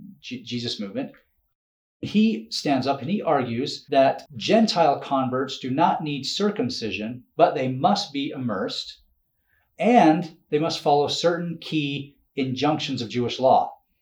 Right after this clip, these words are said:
And these are, and then he lists them. Abstain from food that has been sacrificed to idols, abstain from eating blood, abstain from eating the meat of strangled animals, and abstain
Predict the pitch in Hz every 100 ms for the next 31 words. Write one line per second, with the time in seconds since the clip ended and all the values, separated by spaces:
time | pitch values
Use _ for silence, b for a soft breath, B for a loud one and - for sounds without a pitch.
0 | _ 120 135 131 131 131 151 170 151 -
1 | - - - - _ _ _ - - -
2 | 151 160 151 160 147 - 151 147 143 127
3 | 131 127 131 131 - 131 120 - 143 151
4 | 147 147 - 131 - - 139 135 139 139
5 | 127 131 117 107 117 143 143 120 - -
6 | - 135 131 127 123 123 120 117 127 120
7 | 110 - 127 143 135 135 131 131 127 120
8 | - b b b b 147 165 160 - -
9 | 127 127 120